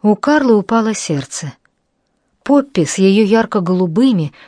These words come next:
все замечающими глазками — последнее, что ей сейчас нужно. С ней Карла снова может стать сама не своя. Отчего же нет? Малышка ни в чем не виновата.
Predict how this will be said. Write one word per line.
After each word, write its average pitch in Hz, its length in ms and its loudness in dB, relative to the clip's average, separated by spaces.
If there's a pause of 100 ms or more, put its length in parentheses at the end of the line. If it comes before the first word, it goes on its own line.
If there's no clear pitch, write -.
все 233 200 0
замечающими 196 840 0
глазками — 175 680 -2 (260)
последнее, 208 760 -2
что - 220 -4
ей 160 200 0
сейчас 165 460 -6
нужно. 147 420 -6 (920)
С - 140 -12
ней 226 220 6
Карла 202 420 -2
снова 196 420 0
может 143 320 -4
стать 233 360 -2
сама 185 340 -2
не 147 100 -6
своя. 139 440 -10 (920)
Отчего 147 540 -4
же 131 140 -10
нет? 127 380 -14 (420)
Малышка 175 480 0
ни 190 120 0
в - 60 -10
чем 196 220 -2
не 185 120 -2
виновата. 185 640 -6